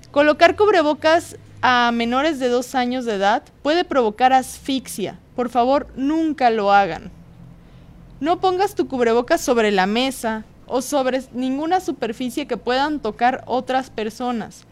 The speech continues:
Esto es altamente peligroso y contagioso.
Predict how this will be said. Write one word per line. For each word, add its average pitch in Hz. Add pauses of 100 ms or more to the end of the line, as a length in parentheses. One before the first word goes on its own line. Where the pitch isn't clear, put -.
(100)
Esto 302
es -
altamente 277
peligroso 214
y 240
contagioso. 190